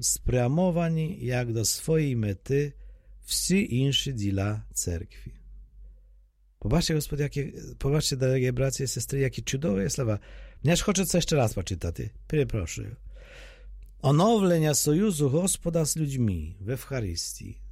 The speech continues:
Sobie przedstawiacie, na nowo wchodzimy w ten sojusz Boga, sojusz lubowi. Pociągaje wiernych do spонукальної Христової любові. Христової любові. І запалює їх.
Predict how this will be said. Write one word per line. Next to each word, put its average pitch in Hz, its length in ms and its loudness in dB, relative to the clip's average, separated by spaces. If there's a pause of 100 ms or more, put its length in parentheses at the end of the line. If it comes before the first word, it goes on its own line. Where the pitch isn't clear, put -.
Sobie 117 160 0
przedstawiacie, 143 720 -2
na 123 120 0
nowo 160 240 -2
wchodzimy 156 480 -2
w - 40 -10
ten 139 140 -2
sojusz 87 520 -2
Boga, 107 500 -2
sojusz - 320 -2
lubowi. 113 540 -2 (1160)
Pociągaje 160 640 6
wiernych 175 500 2
do 165 200 4
spонукальної 170 1000 4
Христової 170 640 2
любові. 156 1120 4 (1080)
Христової 147 600 -2
любові. 110 680 -4 (840)
І 110 80 2
запалює 143 840 4
їх. 90 200 -8